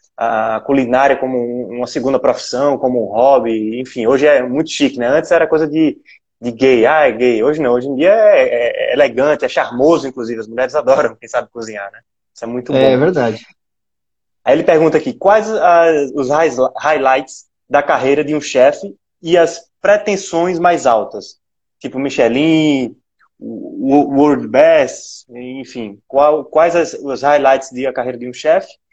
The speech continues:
Speaker 1: e as pretensões mais altas, na perspectiva de, de
Speaker 2: Ah,
Speaker 1: quem
Speaker 2: essa,
Speaker 1: quer seguir essa
Speaker 2: a
Speaker 1: carreira?
Speaker 2: highlight, a highlight de um chefe, eu acho, é ser reconhecido pelo seu trabalho. Acho que não existe mais nada, porque assim, chefe realmente é, é, é um ser, é, hum,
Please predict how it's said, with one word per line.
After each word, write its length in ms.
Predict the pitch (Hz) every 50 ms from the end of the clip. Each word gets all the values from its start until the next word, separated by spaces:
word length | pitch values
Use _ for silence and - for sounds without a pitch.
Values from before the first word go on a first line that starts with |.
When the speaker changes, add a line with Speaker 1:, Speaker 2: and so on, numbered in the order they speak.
| _ _ -
Speaker 1:
e 100 | 143 156
as 100 | 156 156
pretensões 540 | - 185 180 180 185 165 - - 170 160 151
mais 240 | 165 160 143 117 123
altas, 500 | 110 101 98 - 104 95 - - - _ _ _ _ _
na 80 | 117 113
perspectiva 580 | 98 117 113 - 123 110 - - 123 110 113 110
de, 100 | 110 113
de 60 | 110
Speaker 2:
Ah, 320 | 110 - - - 151 151
Speaker 1:
quem 80 | 147 -
Speaker 2:
essa, 80 | -
Speaker 1:
quer 100 | 147 147
seguir 160 | 151 147 143 143
essa 120 | 143 135
Speaker 2:
a 80 | 135 143
Speaker 1:
carreira? 220 | 160 160 170 196
Speaker 2:
highlight, 420 | 202 196 180 175 190 202 214 - -
a 120 | 160 165
highlight 420 | 160 175 185 190 180 175 180 175 170
de 60 | 180
um 100 | 185 170
chefe, 440 | - - - 131 156 170 - - 139
eu 120 | 123 123
acho, 360 | 135 147 147 - - 170 151
é 120 | 143 147 147
ser 160 | 147 160 156
reconhecido 580 | 156 151 156 165 156 156 151 - - 156 165
pelo 160 | - 165 165 156
seu 180 | 160 165 165
trabalho. 480 | 160 190 190 190 165 110 98 85 - - _ _ _ _ _ _ _
Acho 120 | - - -
que 40 | 151
não 60 | 147
existe 240 | 139 156 160 - 156
mais 280 | 147 151 170 165 147
nada, 600 | 139 139 135 139 151 160 156 156 175 175 170 - _ _ -
porque 180 | 180 170 -
assim, 220 | 185 180 147 131 - - _ -
chefe 400 | - - - 175 185 180 - 185
realmente 840 | 165 165 165 156 147 151 160 180 185 - - - 165 160 - -
é, 580 | 143 143 139 131 110 78 135 135 135 127 - 120
é, 40 | 139
é 60 | 135
um 120 | 139 143
ser, 560 | - - - - 151 151 151 165 165 165 - -
é, 600 | - 143 143 135 139 143 139 135 135 123 123 135
hum, 420 | 135 135 135 135 131 131 127 131